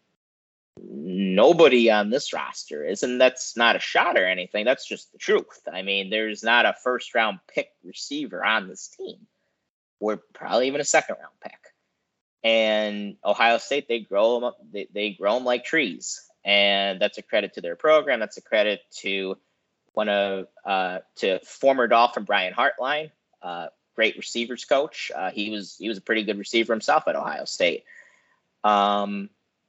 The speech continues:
and if we have guys that could make circus catches, that's gonna make Sean Clifford or any quarterback look a hell of a lot better than they actually are.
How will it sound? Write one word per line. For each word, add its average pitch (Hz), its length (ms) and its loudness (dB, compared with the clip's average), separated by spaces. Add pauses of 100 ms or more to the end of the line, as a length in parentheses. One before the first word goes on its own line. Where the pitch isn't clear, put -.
(640)
and 123 480 4
if 120 200 -4
we 190 180 0
have 110 680 0 (840)
guys 139 380 4
that 120 180 -4
could 101 120 -12
make 117 240 -4
circus 123 440 -6
catches, - 340 -12
that's - 200 -12
gonna 202 180 -6
make 185 240 -6 (180)
Sean 120 320 -2
Clifford 135 300 -2
or 92 80 2
any 160 280 2
quarterback 95 600 -4
look 101 140 -16
a 82 80 -10 (520)
hell 262 300 -2
of 90 100 -2
a 85 60 -8
lot 85 260 -6
better 98 240 2
than 92 120 -6
they 95 100 0
actually 113 420 0
are. - 260 -2